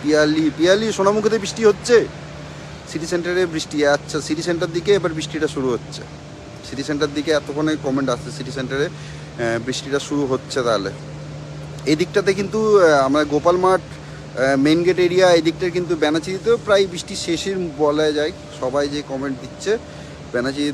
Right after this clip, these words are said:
দিকটাও বৃষ্টি প্রায় শেষ। সাউন্ড আসছে না, সাউন্ড তো আসার কথা, সাউন্ড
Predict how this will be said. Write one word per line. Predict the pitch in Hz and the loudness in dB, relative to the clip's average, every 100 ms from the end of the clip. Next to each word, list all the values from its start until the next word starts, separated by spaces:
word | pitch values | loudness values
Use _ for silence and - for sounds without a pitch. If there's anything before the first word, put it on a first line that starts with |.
| 143 | -4
দিকটাও | 147 143 180 180 | -8 -4 0 0
বৃষ্টি | 160 143 - 170 165 156 | 0 -6 -4 0 0 -2
প্রায় | 147 156 160 | 0 0 0
শেষ। | 175 240 - - - - - - - - - - - - - - - - - - - - - - - | 2 2 2 -10 -16 -16 -18 -18 -18 -16 -16 -16 -16 -16 -16 -16 -16 -16 -16 -16 -16 -16 -14 -14 -6
সাউন্ড | 127 156 160 | 0 2 4
আসছে | 156 - 202 | 2 0 -2
না, | 185 117 - - - - | -2 -4 -10 -14 -14 -6
সাউন্ড | 113 143 165 | -2 0 2
তো | |
আসার | 156 143 165 | 2 2 0
কথা, | 156 165 | 0 0
সাউন্ড | 156 139 147 147 | -2 0 0 0